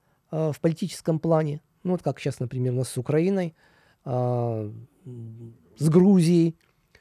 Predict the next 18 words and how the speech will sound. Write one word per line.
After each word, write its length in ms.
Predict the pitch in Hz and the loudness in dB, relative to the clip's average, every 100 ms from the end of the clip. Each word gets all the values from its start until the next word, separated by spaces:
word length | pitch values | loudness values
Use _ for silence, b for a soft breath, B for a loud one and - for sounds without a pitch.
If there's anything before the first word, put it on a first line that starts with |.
| b b _ | b b _
то 340 | 180 185 - _ _ | 4 4 0 _ _
проблемы 540 | - 160 202 254 233 214 | 2 2 4 4 4 2
с 80 | 160 | -4
исполнением 540 | - 156 180 185 151 | 0 4 4 4 4
возникают. 580 | 143 135 147 151 139 123 _ _ _ _ _ _ _ _ _ | 2 0 -2 0 -2 -4 _ _ _ _ _ _ _ _ _
Какого 340 | 160 226 185 | 2 6 6
плана? 400 | 156 147 123 117 - _ _ _ _ - | 6 4 2 -2 -10 _ _ _ _ -2
Просто-напросто, 760 | 208 202 208 208 196 180 - | 0 2 2 2 2 -2 -2
когда 280 | 180 170 196 | -2 4 4
направляются 840 | 170 170 175 180 147 127 - 123 - | 4 2 4 6 4 2 -4 -10 -2
эти 220 | 156 147 | -2 2
решения 600 | 151 143 165 139 120 123 _ _ | 0 0 0 0 -2 -8 _ _
через 500 | - 156 139 117 - _ - | -6 -2 0 -2 -8 _ -2
органы 300 | 156 139 139 | 0 0 0
юстиции 640 | 147 - 143 135 123 117 - _ _ - | -2 -4 -6 -4 -4 -4 -6 _ _ -4
в 80 | |
эти 160 | 143 151 | -4 -4
страны, 440 | - 247 262 254 | -4 -2 0 -2